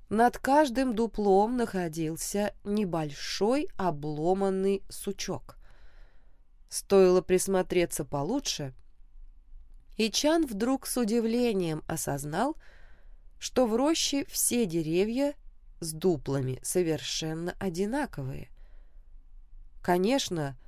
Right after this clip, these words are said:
обычно людям сложно отличить один ствол от другого среди сотен похожих. Но тут ошибки быть не могло.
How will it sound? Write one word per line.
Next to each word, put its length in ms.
обычно 560
людям 400
сложно 560
отличить 800
один 520
ствол 500
от 240
другого 680
среди 460
сотен 560
похожих. 760
Но 260
тут 520
ошибки 760
быть 320
не 140
могло. 560